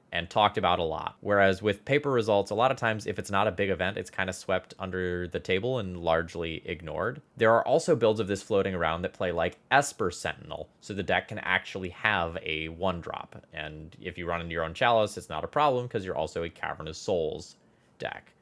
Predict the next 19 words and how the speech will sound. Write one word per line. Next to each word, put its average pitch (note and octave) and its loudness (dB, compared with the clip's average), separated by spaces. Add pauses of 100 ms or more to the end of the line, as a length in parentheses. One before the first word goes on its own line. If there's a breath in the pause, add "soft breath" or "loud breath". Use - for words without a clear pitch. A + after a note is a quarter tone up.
(280)
There's F2+ -2
versions G2 0
with, F2+ -2
like, F2 0
Thalia G2 4
Heretic A2+ 0
Cathar. - -4 (180)
There's E2 -6
versions F#2+ 0
with F#2+ -6
Serra A2 2
Paragon D#2 0
as E2 -4
a F2 0
way E2 2
to F2 -8
recast F2 0
your F2+ -8
creatures D#2+ -8